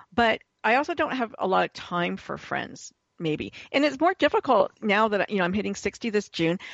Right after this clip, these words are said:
Um, it is more difficult to meet people and become friends with people,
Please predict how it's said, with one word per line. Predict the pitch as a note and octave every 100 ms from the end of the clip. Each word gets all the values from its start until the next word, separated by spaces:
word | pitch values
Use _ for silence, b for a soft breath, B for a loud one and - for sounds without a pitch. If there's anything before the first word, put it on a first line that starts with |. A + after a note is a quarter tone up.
| B
Um, | - F#3+
it | - A#3
is | B3+ E4
more | A#4+
difficult | E4+ G#3+ C4+ A#3 -
to | G3
meet | F#3+ -
people | G#3+ G3+ F#3 -
and | F3+
become | F3 F#3+ - G3+ C4+
friends | - F3 E3+ F3+ - -
with | F#3 E3
people, | - D#3+ D3 D3+